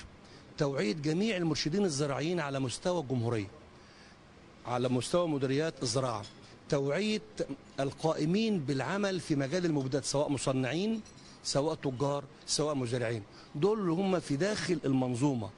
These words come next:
من خارج المنظومة نسعى جاهدين أيضا من خلال هذه الحملة إلى توعية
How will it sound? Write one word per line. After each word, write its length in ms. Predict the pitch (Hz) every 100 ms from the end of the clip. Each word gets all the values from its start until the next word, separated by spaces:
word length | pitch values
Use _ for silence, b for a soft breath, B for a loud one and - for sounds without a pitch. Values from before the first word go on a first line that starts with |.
| B B B 131
من 120 | 123
خارج 400 | - 247 254 196
المنظومة 680 | 196 180 160 165 175 180 185 - B B B
نسعى 560 | 175 240 - 131 123 120
جاهدين 680 | 139 139 170 165 202 190 - 170
أيضا 260 | 185 139
من 180 | 127 127
خلال 280 | - 156 151
هذه 120 | 147
الحملة 440 | 143 190 214 226 185 B B B 156
إلى 180 | 151
توعية 440 | 139 151 156 180